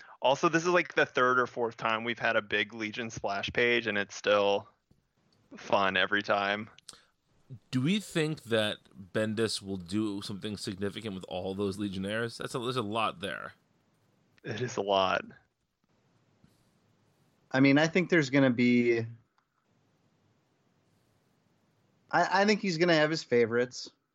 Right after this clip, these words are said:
Speaker 3: you know.
Speaker 2: Mm-hmm. Yeah.
Speaker 3: He'll probably, he'll probably consistently write, like, a dozen of them, and, and the rest will be background fodder.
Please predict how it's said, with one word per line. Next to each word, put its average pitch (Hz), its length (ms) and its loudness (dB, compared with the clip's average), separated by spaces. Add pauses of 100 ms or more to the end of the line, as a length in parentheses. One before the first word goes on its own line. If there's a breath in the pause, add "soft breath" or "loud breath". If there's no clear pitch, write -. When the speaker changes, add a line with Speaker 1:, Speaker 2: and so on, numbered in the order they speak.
(100)
Speaker 3:
you 143 120 -4
know. 120 180 0
Speaker 2:
Mm-hmm. 92 80 -6 (180)
Yeah. 95 260 -8 (840)
Speaker 3:
He'll 175 140 4
probably, 180 380 4
he'll 214 120 6
probably 214 300 4
consistently 160 760 -2
write, 131 460 6 (1040)
like, 127 200 -2
a 135 40 4
dozen 120 380 2
of 113 180 0
them, 117 260 0
and, 113 160 0
and 127 140 2
the 123 80 6
rest 123 280 6
will 131 80 0
be 120 180 0 (220)
background 110 580 2
fodder. 110 500 0